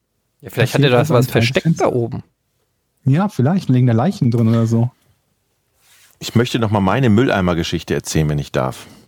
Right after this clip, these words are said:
Speaker 2: Ja, klar.
Speaker 1: Aber, ja, okay.
Speaker 2: Mülleimer-Geschichten sind sowieso das
Speaker 3: Ich habe
Speaker 2: Beste.
Speaker 3: ja einen günstigen Mülleimer mal aus der Metro gekauft. Das ist schon lange her. Den habe ich schon viele Jahre.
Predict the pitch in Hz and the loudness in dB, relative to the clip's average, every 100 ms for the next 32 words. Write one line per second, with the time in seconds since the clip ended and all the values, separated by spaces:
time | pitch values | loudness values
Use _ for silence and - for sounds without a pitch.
0 | _ _ - - - 131 117 175 127 127 | _ _ -20 -8 -2 0 0 0 0 2
1 | 123 - _ _ _ _ _ 113 104 - | -2 -4 _ _ _ _ _ -10 -10 -12
2 | _ _ - - 120 _ 117 156 180 151 | _ _ -20 -20 -20 _ 0 2 2 2
3 | 131 156 - 131 131 165 127 - 117 131 | 0 -2 2 2 4 4 0 0 0 2
4 | 131 113 120 165 - 127 117 117 135 98 | 2 4 4 2 0 0 4 4 2 2
5 | 85 80 64 - 90 165 104 85 73 - | 0 0 0 -2 -2 -2 -2 -4 -6 -4
6 | 65 - 85 - 90 87 110 107 101 85 | -4 -4 -4 -2 0 0 0 -2 0 0
7 | 73 87 95 - 95 - 117 107 95 107 | -2 -4 -4 -4 -4 -2 -2 0 0 -2
8 | 98 101 | -2 -4